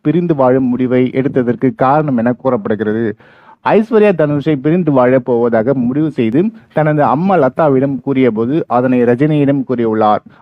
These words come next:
ஆனால், அதனை ஏற்காத ரஜினி அவர்களுக்கு இடையேயான பிரச்சனையை பேசி தீர்த்து வைக்கும்படி லதாவிடம் கூறியதாகவும் தெரிகிறது.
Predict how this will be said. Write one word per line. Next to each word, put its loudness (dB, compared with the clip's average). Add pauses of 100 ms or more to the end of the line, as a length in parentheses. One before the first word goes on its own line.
ஆனால், 0
அதனை 0
ஏற்காத 2
ரஜினி 0
அவர்களுக்கு -2
இடையேயான 2
பிரச்சனையை -2
பேசி -4
தீர்த்து -2
வைக்கும்படி 0 (340)
லதாவிடம் 0
கூறியதாகவும் 0
தெரிகிறது. 0